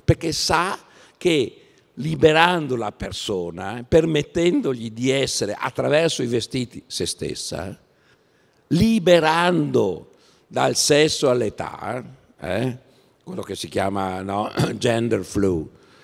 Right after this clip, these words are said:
eh, eh, sembrava una cosa complicata, bellissima.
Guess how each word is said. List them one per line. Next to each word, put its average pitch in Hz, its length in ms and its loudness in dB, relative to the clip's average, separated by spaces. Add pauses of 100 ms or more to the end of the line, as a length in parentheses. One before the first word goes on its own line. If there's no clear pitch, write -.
(140)
eh, 104 280 -2 (800)
eh, 131 1040 -14 (600)
sembrava 170 560 2
una 123 160 -2
cosa 95 800 -4 (220)
complicata, 98 640 0
bellissima. - 720 -8